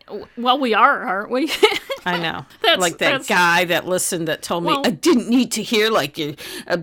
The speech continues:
Speaker 2: story about your trip to the grocery store
Speaker 1: You know
Speaker 2: or
Speaker 1: what?
Speaker 2: whatever."
Speaker 1: If
Speaker 2: I'm
Speaker 1: he
Speaker 2: like,
Speaker 1: doesn't
Speaker 2: "Then
Speaker 1: need,
Speaker 2: no
Speaker 1: if he
Speaker 2: one
Speaker 1: doesn't
Speaker 2: has
Speaker 1: need to hear
Speaker 2: make
Speaker 1: that,
Speaker 2: you listen."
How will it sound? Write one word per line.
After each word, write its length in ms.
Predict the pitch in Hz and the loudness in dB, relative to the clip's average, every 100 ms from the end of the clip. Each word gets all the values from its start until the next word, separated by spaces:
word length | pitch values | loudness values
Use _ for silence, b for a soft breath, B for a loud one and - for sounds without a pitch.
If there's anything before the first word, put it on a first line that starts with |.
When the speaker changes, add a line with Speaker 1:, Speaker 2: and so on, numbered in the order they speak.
| - | -4
Speaker 2:
story 460 | - - 277 226 | -4 2 4 4
about 280 | 196 175 165 | 2 0 -2
your 120 | 127 - | -4 -6
trip 320 | - 247 - | -2 0 -2
to 120 | 208 | -6
the 60 | 165 | -6
grocery 540 | - 196 185 190 240 | -2 0 0 0 -4
store 240 | - - | -2 4
Speaker 1:
You 80 | 427 | 4
know 200 | 311 302 | 6 4
Speaker 2:
or 20 | 294 | 6
Speaker 1:
what? 340 | 294 415 539 | 6 6 4
Speaker 2:
whatever." 420 | - - - 156 - 240 | -2 -8 -14 -16 -8 -4
Speaker 1:
If 160 | 277 | -2
Speaker 2:
I'm 60 | 240 | 0
Speaker 1:
he 80 | 233 | 2
Speaker 2:
like, 100 | 403 | 2
Speaker 1:
doesn't 240 | 262 262 | 4 2
Speaker 2:
"Then 80 | 240 | 6
Speaker 1:
need, 320 | 302 392 330 - | 6 6 2 -4
Speaker 2:
no 120 | 226 | 0
Speaker 1:
if 60 | 233 | 4
he 60 | |
Speaker 2:
one 100 | 247 | 4
Speaker 1:
doesn't 140 | 349 247 | 4 2
Speaker 2:
has 100 | 285 | 4
Speaker 1:
need 140 | 311 | 4
to 60 | - | 4
hear 200 | 392 277 | 4 4
Speaker 2:
make 80 | 277 | 4
Speaker 1:
that, 400 | 277 359 - - | 2 2 0 -4
Speaker 2:
you 80 | 185 | -4
listen." 500 | 185 285 - - | -4 -4 -6 -10